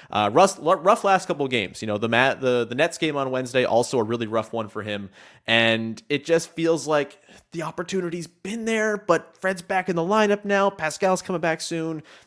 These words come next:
And I don't know if Malachi Flynn has strung together enough really good games to ensure he's gonna be part of the rotation going forward. And it's a shame because there have been tangible signs here. The shot making looks improved. The, um,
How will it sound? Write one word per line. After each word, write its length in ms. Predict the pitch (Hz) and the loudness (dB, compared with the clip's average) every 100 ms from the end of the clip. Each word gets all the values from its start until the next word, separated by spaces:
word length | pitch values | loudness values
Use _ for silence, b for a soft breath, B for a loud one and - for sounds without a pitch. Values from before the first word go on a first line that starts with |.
| B | B
And 80 | - | -4
I 80 | 143 | -4
don't 280 | 139 180 165 | 2 4 6
know 140 | 175 | 4
if 80 | 170 | 6
Malachi 420 | 165 151 - 143 | 4 4 4 4
Flynn 520 | 135 135 131 123 117 113 b b | 2 -2 -2 -2 -4 -12 b b
has 160 | - 131 | -10 -8
strung 280 | - 151 | -2 -2
together 360 | 151 151 143 139 | 0 0 2 4
enough 340 | 117 123 139 | 2 2 2
really 240 | 120 123 131 | 2 0 2
good 200 | 127 120 | 0 0
games 480 | 139 185 139 139 - | 0 0 -2 -6 -10
to 420 | 143 143 143 139 b b | -6 -4 -4 -8 b b
ensure 360 | 143 139 - 165 | -10 -6 -2 0
he's 120 | 165 | 2
gonna 160 | 165 | 2
be 80 | 165 | 2
part 200 | 156 160 | 4 4
of 40 | 156 | 4
the 60 | |
rotation 440 | 147 143 147 147 139 | 0 0 -2 -4 -6
going 240 | 127 127 | -6 -6
forward. 380 | 113 143 156 104 | -6 -6 -4 -4
And 80 | 113 | -6
it's 180 | 123 - | -6 -8
a 40 | |
shame 340 | 135 220 254 | -4 -4 -4
because 300 | 113 104 139 | -6 -6 -6
there 180 | 139 156 | -2 0
have 220 | 143 208 | 0 0
been 140 | 214 170 | -2 -4
tangible 760 | 165 170 190 165 165 165 160 B B | -4 -4 -4 -6 -4 -4 -4 B B
signs 580 | - 160 135 123 107 - | -6 0 0 0 -4 -8
here. 260 | 90 73 | -8 -8
The 120 | 92 | -8
shot 260 | 101 175 180 | 2 6 6
making 320 | 170 165 160 | 4 0 0
looks 240 | 135 139 - | 0 0 -2
improved. 640 | 123 - 120 104 82 104 | -8 -4 -2 -2 -8 -10
The, 340 | 110 113 110 110 B B | -6 -6 -8 -12 B B
um, 400 | - 107 104 104 | -4 -2 -2 -4